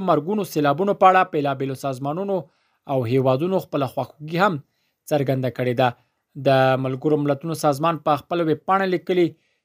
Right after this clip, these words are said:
چې ملګري ملتونه او شریکان یې په افغانستان کې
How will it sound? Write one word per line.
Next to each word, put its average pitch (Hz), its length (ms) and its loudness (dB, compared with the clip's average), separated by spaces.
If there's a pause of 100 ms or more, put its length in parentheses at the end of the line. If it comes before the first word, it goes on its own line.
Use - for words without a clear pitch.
(140)
چې 226 240 2
ملګري 226 340 0
ملتونه 214 400 2
او 208 140 2
شریکان 196 420 0
یې 208 220 -2
په 196 40 4 (100)
افغانستان 165 600 -6
کې - 240 -10